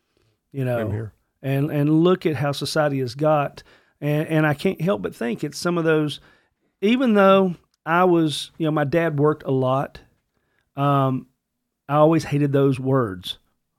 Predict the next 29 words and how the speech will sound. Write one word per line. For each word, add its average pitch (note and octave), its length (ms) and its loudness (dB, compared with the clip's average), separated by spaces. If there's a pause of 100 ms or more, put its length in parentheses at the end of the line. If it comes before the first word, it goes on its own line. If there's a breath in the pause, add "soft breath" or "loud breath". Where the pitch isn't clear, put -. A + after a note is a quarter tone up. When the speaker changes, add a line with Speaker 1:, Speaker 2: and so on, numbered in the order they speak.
(120)
Speaker 1:
"Wait A2 400 -8 (160)
till A#2+ 120 -6
your G2 160 -6
dad G#2+ 440 -8
gets A2 260 -10
home." F2 440 -12 (180)
Speaker 2:
Yeah, G#2 200 -2
those G#2+ 280 0
were A#2 80 -2
the G#2 100 -6
dreaded G2+ 420 -2
words. G2+ 280 -6
Speaker 1:
Oh, D3 140 2
my B2+ 240 -2
goodness. A#2 640 -6
Those C3+ 460 -2
hours C3+ 580 -2
were B2+ 240 -4
just B2 340 -6
the B2 100 -4
longest A#2 680 -4
Speaker 2:
They - 80 -6
Speaker 1:
and C3 80 0
Speaker 2:
were. B2+ 120 -2
Speaker 1:
the B2+ 60 -2
most B2 300 -4 (140)
torturous. G#2 800 -2 (560)
You B2+ 160 -8
know, B2+ 380 -4